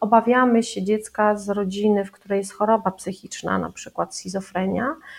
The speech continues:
ponieważ mamy takie doświadczenie w naszej bliskiej rodzinie i wiemy, e, jak trudne może być to doświadczenie. Jest to na, dla nas na tyle bliskie, że może powodować lęk.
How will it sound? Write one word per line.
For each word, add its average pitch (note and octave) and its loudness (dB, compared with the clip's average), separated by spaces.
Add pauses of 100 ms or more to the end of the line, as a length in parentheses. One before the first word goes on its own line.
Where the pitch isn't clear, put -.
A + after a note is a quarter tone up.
(220)
ponieważ A3+ 2
mamy A#3+ 4
takie A#3 -2
doświadczenie G#3+ 0
w - 2
naszej G#3+ 2
bliskiej G3+ 0
rodzinie G3 0
i G3+ -4
wiemy, A3 2 (520)
e, G3 2 (160)
jak A#3 2
trudne B3 6
może G3+ 4
być F#3+ -4
to F#3+ -6
doświadczenie. F#3 -6 (360)
Jest A#3 0
to C4 4
na, B3+ 4
dla B3 4
nas B3+ 2
na A#3+ 0
tyle C4+ 2
bliskie, A3+ 0
że A#3+ 4
może A#3+ 4
powodować G#3+ 0
lęk. F3 -4